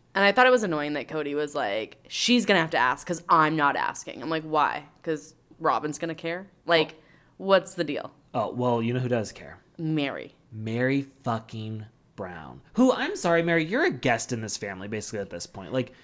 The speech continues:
Speaker 1: <laughs>
Speaker 2: you are the
Speaker 1: She's always
Speaker 2: spirit.
Speaker 1: left out. I think there was a point where Cody was, like, saying, and, you know, he was feeling not close to everybody. And he's like, "You know, Christine and Robin and the kids and Janelle." And I'm like, "And Mary, you
Speaker 2: Mary.
Speaker 1: forgot Mary." He forgets Mary every time.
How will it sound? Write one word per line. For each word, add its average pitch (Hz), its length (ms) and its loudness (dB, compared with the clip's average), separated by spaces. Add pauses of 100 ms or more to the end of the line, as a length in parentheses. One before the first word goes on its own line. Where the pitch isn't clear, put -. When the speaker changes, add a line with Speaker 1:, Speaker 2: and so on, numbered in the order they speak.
(160)
Speaker 1:
<laughs> - 560 -8
Speaker 2:
you 247 320 6
are 202 240 4
the 135 200 0
Speaker 1:
She's 370 160 8
always 196 380 8
Speaker 2:
spirit. - 80 0
Speaker 1:
left 285 280 2
out. 127 420 0
I 208 120 2
think 254 180 2
there 311 100 2
was 302 120 0
a 247 60 0
point 175 220 2
where 156 100 -2
Cody 156 260 0
was, 156 180 2
like, 143 300 -2
saying, 147 360 0 (260)
and, 247 360 0
you 214 160 0
know, 185 120 4
he 180 100 0
was 175 160 -2
feeling 175 640 0
not 160 340 2
close 156 300 2
to - 100 0
everybody. 147 400 0
And 156 100 0
he's 160 140 -2
like, 170 180 -2
"You 285 80 4
know, 165 260 0 (340)
Christine 226 640 2
and 175 140 0
Robin 208 320 2
and 214 160 0
the 208 40 -4
kids 190 640 2
and 175 220 -2
Janelle." 190 540 0
And 170 100 0
I'm 165 60 0
like, 160 260 0 (220)
"And 175 300 4
Mary, 170 520 2
you 202 220 0
Speaker 2:
Mary. 190 120 -6
Speaker 1:
forgot 185 300 6
Mary." 147 380 0
He 202 100 -2
forgets 202 320 0
Mary 165 240 0
every 139 220 0
time. 131 320 -8